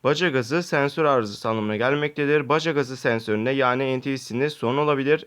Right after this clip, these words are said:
N T C kablonunda kısa devre kopma durumları söz konusu olabilir veya sensör borularında nemlenme olabilir. Kesin tespit ve onarım için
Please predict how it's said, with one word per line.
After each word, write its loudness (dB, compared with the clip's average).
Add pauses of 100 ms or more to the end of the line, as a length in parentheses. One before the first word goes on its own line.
N 0
T -4
C -6
kablonunda 2
kısa -4
devre 2
kopma -2
durumları 0
söz -4
konusu -2
olabilir 0
veya 4
sensör -2
borularında 0 (420)
nemlenme 0
olabilir. 2
Kesin -4
tespit -6
ve 0
onarım 2
için -2